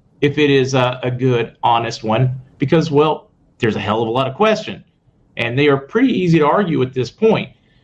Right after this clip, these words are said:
And then, like, "Hey, wait a minute. We don't want to, uh, send any narrative. We undermine public trust." This is important for them to understand. Well over half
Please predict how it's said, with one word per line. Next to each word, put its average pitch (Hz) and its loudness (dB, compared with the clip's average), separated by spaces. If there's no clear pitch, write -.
And 139 0
then, 190 0
like, 151 -2
"Hey, 143 -2
wait 147 2
a 165 2
minute. 120 -4
We 127 2
don't 156 2
want 151 2
to, 139 4
uh, 131 2
send 160 -6
any 131 -2
narrative. 160 2
We 131 4
undermine 135 0
public 131 -4
trust." - -2
This 135 -2
is 143 0
important 151 0
for 127 -10
them 123 -2
to 127 2
understand. 120 -2
Well 165 0
over 156 0
half 143 -4